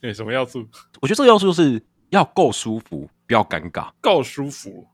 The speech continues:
Speaker 1: 怎么说啊？你这样讲有点笼统。
Speaker 2: 我跟你讲，我讲个例子你就很明白了。
Speaker 1: 好。
Speaker 2: 你还记得我们大学有一次，我去彰化找阿凯跟阿瑞两个人，
Speaker 1: <laughs>
Speaker 2: 然后途中经过台中，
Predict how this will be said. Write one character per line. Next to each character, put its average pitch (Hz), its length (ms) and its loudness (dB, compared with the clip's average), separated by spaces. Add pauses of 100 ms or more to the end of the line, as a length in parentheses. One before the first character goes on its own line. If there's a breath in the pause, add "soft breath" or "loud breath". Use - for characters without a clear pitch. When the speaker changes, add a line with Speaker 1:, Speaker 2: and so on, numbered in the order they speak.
Speaker 1:
怎 104 100 -18
么 101 100 -16
说 110 180 -6
啊？ 92 160 -10
你 131 100 -14
这 160 80 -2
样 170 100 4
讲 139 120 -2
有 117 100 -2
点 113 120 -6
笼 101 200 -10
统。 - 180 -10 (180)
Speaker 2:
我 117 80 -6
跟 156 80 0
你 165 40 2
讲， 117 160 -2
我 135 80 0
讲 120 120 2
个 110 40 -4
例 131 120 4
子 104 80 -8
你 82 60 -8
就 107 100 -2
很 101 120 -6
明 80 180 -14
白 - 200 -10
了。 - 100 -16 (140)
Speaker 1:
好。 90 280 -16
Speaker 2:
你 143 80 -6
还 165 60 0
记 - 100 -4
得 175 120 0
我 120 140 -4
们 110 100 -4
大 143 180 4
学 117 120 -2
有 87 140 -6
一 - 60 -20
次， 90 320 -10 (140)
我 104 160 -6
去 185 140 0
彰 139 280 -2
化 110 320 2
找 101 140 -2
阿 107 240 2
凯 - 260 -10 (180)
跟 117 160 -6
阿 101 200 0
瑞 95 300 -4
两 87 120 -14
个 85 80 -8
人， 127 160 -2 (160)
Speaker 1:
<laughs> - 200 -14
Speaker 2:
然 180 120 4
后 - 20 4
途 143 200 2
中 175 180 0
经 170 160 -2
过 143 260 2
台 98 220 -2
中， 95 320 -6